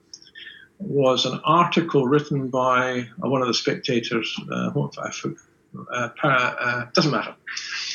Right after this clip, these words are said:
And it was about a competition in Singapore around Southeast Asia and of youngsters, um, from the age of about eight up until fourteen.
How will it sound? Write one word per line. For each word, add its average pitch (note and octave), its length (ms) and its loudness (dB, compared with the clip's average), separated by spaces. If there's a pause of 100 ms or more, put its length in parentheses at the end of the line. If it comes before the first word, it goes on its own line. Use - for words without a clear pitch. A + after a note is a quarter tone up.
(300)
And E3 180 6
it E3 60 4
was E3 140 4
about E3+ 180 6
a - 20 -6
competition G#3 920 4
in D3 360 2
Singapore F3+ 720 2 (560)
around D3+ 240 4
Southeast D#3 360 4
Asia C#3+ 380 4 (680)
and C3+ 720 -4
of C#3 140 4
youngsters, E3+ 880 2
um, C3 420 -2
from A#2+ 280 -4
the A#2+ 100 -2
age B2 240 -2
of A#2 100 -10
about A#2+ 300 -6
eight C3 240 -2
up - 160 -6
until - 160 -8
fourteen. - 560 -6